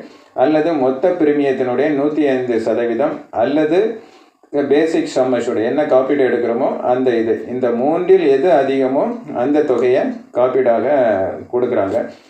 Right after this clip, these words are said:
இந்த திட்டத்துல யாரெல்லாம் ஜாயின் பண்ணலாம் அப்படின்னு பார்த்தீங்கன்னா, அஹ், குழந்தைகள் முதல் ஒரு வயது குழந்தைகள், அஹ்,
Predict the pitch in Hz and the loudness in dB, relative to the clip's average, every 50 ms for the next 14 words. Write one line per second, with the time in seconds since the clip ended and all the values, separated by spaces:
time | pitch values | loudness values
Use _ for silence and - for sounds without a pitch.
0 | _ - 147 156 170 175 170 170 175 165 165 180 175 - 170 170 170 151 131 131 | _ -8 -4 -2 0 0 0 0 0 0 0 0 0 2 2 2 2 2 4 4
1 | 135 147 147 147 151 147 147 147 147 131 - 120 123 127 135 135 127 127 120 120 | 4 4 4 2 2 2 2 2 0 0 0 0 2 2 0 0 0 -2 -2 0
2 | 120 127 127 113 110 113 120 127 127 127 117 107 104 107 110 110 110 143 156 143 | 0 0 0 0 0 -2 -4 -4 -2 -2 -2 0 0 0 -2 -2 -2 -2 -2 -2
3 | 117 - - - - - _ _ _ 135 127 131 131 131 131 131 123 135 151 160 | -2 -6 -8 -12 -18 -20 _ _ _ -2 0 2 2 4 2 2 0 0 0 0
4 | 170 170 170 170 151 151 143 135 127 123 127 135 143 135 127 - 135 135 131 135 | 2 2 2 2 2 2 2 2 0 0 0 0 2 2 2 2 4 2 2 2
5 | 135 139 160 156 - 135 131 127 127 127 123 120 120 117 101 95 - 117 113 113 | 2 0 -2 -2 0 0 0 2 0 0 0 0 -2 -2 -4 -4 -8 -10 -14 -14
6 | - - - - 139 131 117 117 117 120 120 117 113 110 101 | -18 -20 -18 -16 -12 -8 -4 -2 0 2 2 2 2 0 -2